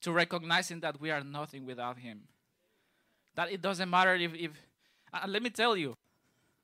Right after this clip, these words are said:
let me tell you, our musicians are great. You know, there are, there are, uh, <laughs> I wanna be honest,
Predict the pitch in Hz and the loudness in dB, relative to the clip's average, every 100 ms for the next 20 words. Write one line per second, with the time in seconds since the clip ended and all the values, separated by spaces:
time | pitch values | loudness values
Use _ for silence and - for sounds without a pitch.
0 | _ _ _ _ _ - 190 196 214 202 | _ _ _ _ _ -12 -10 0 2 4
1 | 139 117 _ _ _ _ _ _ _ _ | 0 -6 _ _ _ _ _ _ _ _
2 | _ - 175 175 226 233 202 196 190 - | _ -4 -2 -2 -2 0 2 0 -2 -10
3 | _ - 175 160 226 143 - - _ _ | _ -2 0 2 2 0 -6 -20 _ _
4 | _ - 151 180 175 226 233 175 196 226 | _ -10 -4 2 6 6 4 2 4 6
5 | - - 202 175 - 202 175 131 151 214 | 4 -2 -2 -4 -6 -6 -4 -6 0 0
6 | 185 185 180 131 | 0 0 -2 -6